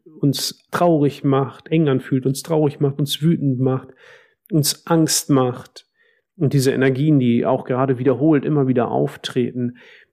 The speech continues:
denen jetzt mit dem Klang des Herzens zu begegnen und nicht nur das, sondern beständig, also mit der Willenskraft, die Willenskraft zu kultivieren und halt nicht verbissen,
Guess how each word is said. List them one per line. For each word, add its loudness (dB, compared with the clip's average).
denen 0
jetzt -2
mit -6
dem 0
Klang 0
des -4
Herzens -2
zu -4
begegnen 0
und -4
nicht 0
nur 2
das, -4
sondern 0
beständig, 0
also -2
mit -2
der -2
Willenskraft, 0
die -4
Willenskraft -2
zu -14
kultivieren -2
und -6
halt -2
nicht 0
verbissen, -2